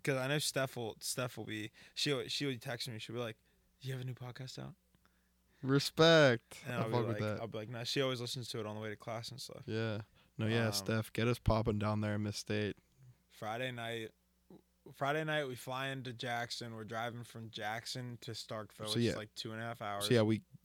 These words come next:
Speaker 2: our plane lands at four, right? <clears throat>
Speaker 1: Yep.
Speaker 2: Around then. So then we're driving to Stark, which, so we'll be there around six, seven.
Speaker 1: We're gonna be at, uh, by the time we get bags and all that shit, my dad said it'll, she'll put us in Starkville at, like, eight thirty.
Speaker 2: Okay.
Speaker 1: Our hotel is a,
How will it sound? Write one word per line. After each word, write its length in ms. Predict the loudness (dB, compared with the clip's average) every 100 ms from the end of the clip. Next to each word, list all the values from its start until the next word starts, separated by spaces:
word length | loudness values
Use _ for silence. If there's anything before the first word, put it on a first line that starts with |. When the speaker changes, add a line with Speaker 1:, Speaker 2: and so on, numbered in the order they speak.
| 0
Speaker 2:
our 120 | 2
plane 260 | 10 10 10
lands 220 | 4 2
at 100 | 2
four, 380 | 0 0 2 2
right? 220 | 2 0 -2 _ _
<clears throat> 120 | -4 -2
Speaker 1:
Yep. 180 | -4 2
Speaker 2:
Around 300 | 4 6 4
then. 220 | 2 0
So 140 | 2 2
then 120 | 2
we're 100 | 0 -6 _ _ 2
driving 320 | 4 4 4
to 40 |
Stark, 440 | 2 2 2 0 -2 -6
which, 280 | -4 -2 0
so 100 | 2
we'll 100 | 2
be 140 | 2
there 140 | 2
around 160 | 2 -2
six, 260 | -2 -2 0
seven. 360 | 0 0 -2 -4 -14 -20 -12 -6
Speaker 1:
We're 140 | -2
gonna 180 | 0 0
be 280 | 0 2 2
at, 80 | 0
uh, 140 | -6 -6
by 140 | -2 -2
the 60 |
time 180 | 0 0
we 80 | 0
get 180 | -2 -2
bags 300 | -2 0 -2
and 80 | -2
all 80 |
that 100 | -4
shit, 220 | -2 -4 -4
my 120 | -6
dad 260 | -4 -4 -4
said 180 | -6 -6
it'll, 120 | -8 -8
she'll 140 | -10
put 140 | -6 -6
us 160 | -6 -10
in 60 |
Starkville 320 | -8 -8 -8
at, 60 | -10
like, 120 | -10 -12
eight 120 | -14
thirty. 240 | -14 -14 -16 -18 -20 -16 -8
Speaker 2:
Okay. 280 | -8 -6 -8 -8 -12 -6 0
Speaker 1:
Our 80 | 4
hotel 400 | 6 6 4 4
is 80 |
a, 100 | 0